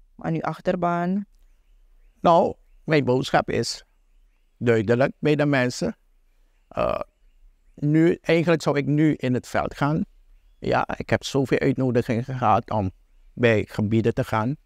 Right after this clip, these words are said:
Speaker 2: Maar ik heb mijn mensen al gestuurd. Ja, maar om, eh, werkers.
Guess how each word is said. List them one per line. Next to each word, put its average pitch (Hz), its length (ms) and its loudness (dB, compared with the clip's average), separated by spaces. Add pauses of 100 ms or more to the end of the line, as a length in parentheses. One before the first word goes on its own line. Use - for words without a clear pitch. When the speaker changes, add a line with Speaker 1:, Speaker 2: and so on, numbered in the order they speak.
(260)
Speaker 2:
Maar 113 120 0
ik - 80 -4
heb 123 100 2
mijn 120 140 0
mensen 117 340 0
al 110 120 2
gestuurd. - 400 -6 (420)
Ja, 120 220 0
maar - 280 -6 (100)
om, 113 220 -2
eh, 98 180 0 (100)
werkers. 113 600 0